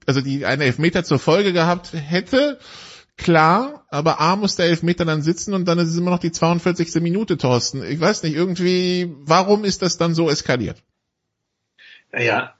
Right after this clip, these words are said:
Speaker 2: also der V A R ist ja nun, äh, seit seinem fünfjährigen, äh, Bestehen, er hat ja kürzlich, äh, Geburtstag,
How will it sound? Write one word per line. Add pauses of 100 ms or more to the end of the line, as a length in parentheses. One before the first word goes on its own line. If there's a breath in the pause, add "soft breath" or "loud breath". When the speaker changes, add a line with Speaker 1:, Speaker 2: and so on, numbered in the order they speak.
(140)
Speaker 2:
also
der
V
A
R
ist
ja
nun,
äh,
seit
seinem
fünfjährigen,
äh,
Bestehen,
er
hat
ja
kürzlich,
äh,
Geburtstag,